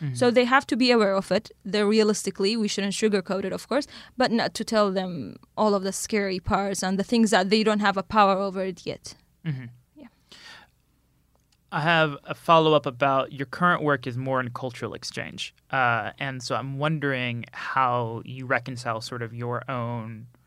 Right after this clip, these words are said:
Speaker 1: your current job, which doesn't directly connect to the environment, uh, or environmental advocacy, rather,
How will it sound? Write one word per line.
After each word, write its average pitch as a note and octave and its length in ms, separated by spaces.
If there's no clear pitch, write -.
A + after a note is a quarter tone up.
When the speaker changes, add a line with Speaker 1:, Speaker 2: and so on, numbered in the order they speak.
Speaker 1:
your C#3+ 140
current D#3+ 360
job, B2 320
which C3 160
doesn't F#3 480
directly C3+ 300
connect B2 240
to - 40
the A2+ 100
environment, - 500
uh, A#2 420
or A#2+ 100
environmental A#2 460
advocacy, A2+ 460
rather, - 340